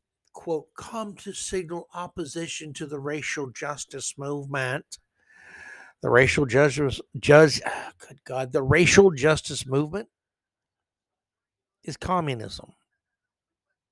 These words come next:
That's what Black Lives Matter is based in. That's what all the fill in the blank here before the word justice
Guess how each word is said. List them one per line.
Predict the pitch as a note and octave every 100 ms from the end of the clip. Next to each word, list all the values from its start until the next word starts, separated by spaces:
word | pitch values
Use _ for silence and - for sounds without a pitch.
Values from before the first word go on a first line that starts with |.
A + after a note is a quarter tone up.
| _ _ _
That's | D3+ D3+
what | E3+ C#3+
Black | C#3+ D3+ D3+
Lives | D3 C3
Matter | B2 D3 C#3+
is | C3
based | A2+ D3 C#3+ -
in. | A#2+ - _ _ - _
That's | D3 D3+
what | D3+ C#3
all | C#3 C3+
the | C3+ A2 _ -
fill | F3 D#3+
in | D3
the | C#3
blank | C#3 D3 D3
here | D3 D3
before | C3 B2 C#3
the | C3+
word | B2+ C3+ B2+
justice | C3 C3 - G#2+ - -